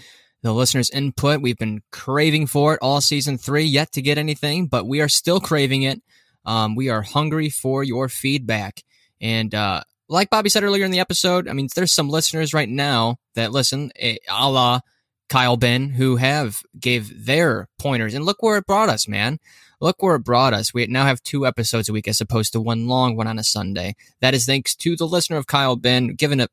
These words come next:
his input, and we liked that input and feedback, and we applied it to T S P. So if there's something that you think that you are picking up from other podcasts or,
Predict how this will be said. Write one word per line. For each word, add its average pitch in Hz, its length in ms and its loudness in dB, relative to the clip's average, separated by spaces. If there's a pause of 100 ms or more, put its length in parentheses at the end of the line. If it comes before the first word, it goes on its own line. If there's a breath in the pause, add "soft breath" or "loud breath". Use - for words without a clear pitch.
his 139 280 0
input, 117 480 0 (220 soft breath)
and 98 140 -6
we 131 140 0
liked 147 380 0
that 110 180 2 (120)
input 113 400 -2
and 107 120 -8
feedback, 110 520 -2
and 107 80 -4
we 113 80 0
applied 117 440 0
it - 100 -16
to - 120 -12
T 110 260 -2
S 107 160 -2
P. 117 260 -2
So 104 360 -2 (280 loud breath)
if 113 80 -8
there's 151 160 2
something 160 640 0
that 139 160 2
you 165 300 2
think 131 320 -2
that 104 260 0
you 139 160 0
are 151 140 2 (100)
picking 131 240 -2
up 127 100 -4
from 131 140 -4
other 151 180 2
podcasts 107 800 -2
or, 107 220 0